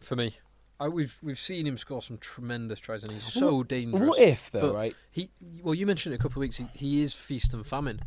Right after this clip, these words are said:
Speaker 2: Yeah.
Speaker 1: And that, he was completely anonymous for the whole of that second half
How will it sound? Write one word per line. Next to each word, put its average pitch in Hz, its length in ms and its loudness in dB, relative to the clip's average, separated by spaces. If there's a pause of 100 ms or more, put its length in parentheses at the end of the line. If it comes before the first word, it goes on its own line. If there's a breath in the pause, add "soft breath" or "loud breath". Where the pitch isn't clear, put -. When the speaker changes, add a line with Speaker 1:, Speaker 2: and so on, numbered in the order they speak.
Speaker 2:
Yeah. 117 220 2 (460 loud breath)
Speaker 1:
And 147 180 2 (140)
that, 160 180 0
he 160 120 2
was 139 120 2
completely 151 380 0
anonymous 139 340 0
for - 80 -10
the 120 60 -2
whole 123 160 -2
of 110 60 -8
that 113 180 -4
second 117 300 -8
half 110 360 -6